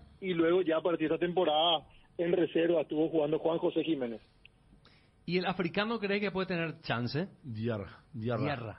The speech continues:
Speaker 3: Diarra.
Speaker 1: Dramane Diarra. Él es extremo, arranca por,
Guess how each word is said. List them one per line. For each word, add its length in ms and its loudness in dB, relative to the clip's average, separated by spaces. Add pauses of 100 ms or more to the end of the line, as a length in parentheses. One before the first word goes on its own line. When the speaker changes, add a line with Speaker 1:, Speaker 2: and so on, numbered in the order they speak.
Speaker 3:
Diarra. 220 0
Speaker 1:
Dramane 340 2
Diarra. 420 2 (340)
Él 180 2
es 220 2 (220)
extremo, 840 0
arranca 460 2
por, 560 2